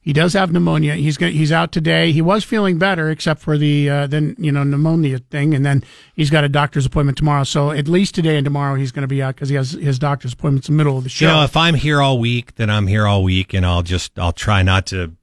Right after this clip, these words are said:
Speaker 2: bother you if I can help it.
Speaker 1: Bother me?
Speaker 2: Yeah. I'll try not to.
Speaker 1: Yeah, he
Speaker 2: See,
Speaker 1: promises,
Speaker 2: we, we,
Speaker 1: promises.
Speaker 2: we today are agreeing for the most part on things. I think I'm the one that comes off as the most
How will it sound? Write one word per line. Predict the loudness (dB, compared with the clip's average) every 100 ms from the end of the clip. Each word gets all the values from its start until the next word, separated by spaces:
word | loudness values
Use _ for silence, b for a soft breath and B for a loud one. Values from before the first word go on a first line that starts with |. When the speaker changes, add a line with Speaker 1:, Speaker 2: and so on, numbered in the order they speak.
| _
Speaker 2:
bother | -4 -2 -2
you | -2 -2 -4 -8 _ _
if | -12 -6
I | -4 -6 _
can | -4
help | -2 -4 -6
it. | -14 -6
Speaker 1:
Bother | 0 2 2
me? | 2 2 -2 _ _
Speaker 2:
Yeah. | -4 -2 -4 _ _ _ _ _ _ _ -12
I'll | -10
try | -2 0
not | 0 0 -2
to. | -2 -2
Speaker 1:
Yeah, | -2 -4 -2
he | -2 -2
Speaker 2:
See, | -6
Speaker 1:
promises, | -4 2 4 2 0 0
Speaker 2:
we, | 2
we, |
Speaker 1:
promises. | 2 0 -2
Speaker 2:
we | -2 -2
today | -2 0 2 2
are | 2 0 -2
agreeing | -4 -2 -2 -2 -4
for | -6 -4
the |
most | -2 -2 -4
part | -4 -2 -4 -4
on | -6 -4
things. | 0 0
I | 0
think | 0 0
I'm | 0 2
the | 0
one | -2 -4
that |
comes | -4 -4 -2
off | -2 -2
as | -6 -6
the | -6
most | -4 -6